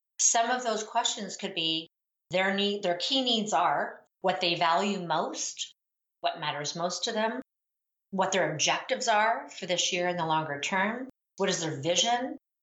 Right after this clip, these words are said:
what frustrates them, what are their challenges, and how might their work potentially intersect or work with your work. If you don't know the answers to that, that could give you a clue as to where your strengths are,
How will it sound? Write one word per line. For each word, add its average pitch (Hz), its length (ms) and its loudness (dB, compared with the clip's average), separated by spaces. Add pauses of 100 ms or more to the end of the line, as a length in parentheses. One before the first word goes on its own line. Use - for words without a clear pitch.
(120)
what - 120 -2
frustrates 294 560 2
them, 147 220 0
what 175 100 -2
are 220 60 -2
their 220 120 0
challenges, 202 760 0 (520)
and 226 160 2
how 277 340 -2
might 254 420 -6
their 185 300 0
work 143 260 -4
potentially 156 600 -6
intersect 135 680 -4 (140)
or 156 420 0
work 143 240 -2
with - 180 -8
your 135 220 -2
work. - 220 -4 (640)
If 240 140 -4
you 285 180 -2
don't 302 260 0
know 262 120 2
the 220 180 -2
answers 269 300 -2
to - 120 -2
that, 156 300 2
that - 180 2
could 226 140 -8
give 226 180 -4
you 190 160 -2
a 175 40 -6 (240)
clue 277 260 -2
as 180 140 2
to 202 120 0
where 180 160 0
your 160 120 -2
strengths 170 500 2
are, 214 380 2